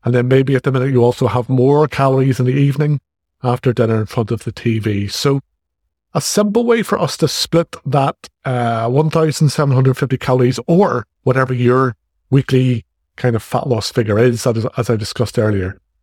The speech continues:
to avoid turning your life upside down, what I recommend is you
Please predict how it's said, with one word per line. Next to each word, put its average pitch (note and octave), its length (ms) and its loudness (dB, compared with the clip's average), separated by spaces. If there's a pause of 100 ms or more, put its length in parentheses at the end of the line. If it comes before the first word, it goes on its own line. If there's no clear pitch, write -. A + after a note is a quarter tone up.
(140)
to C3+ 100 0
avoid D#3 280 2
turning D3 240 0
your B2+ 80 -2
life B2 240 -2
upside A2+ 380 -2
down, C3 380 0
what E3+ 140 2
I G#3+ 120 -2
recommend D3 500 0
is G2+ 420 -4 (520)
you C3+ 180 -2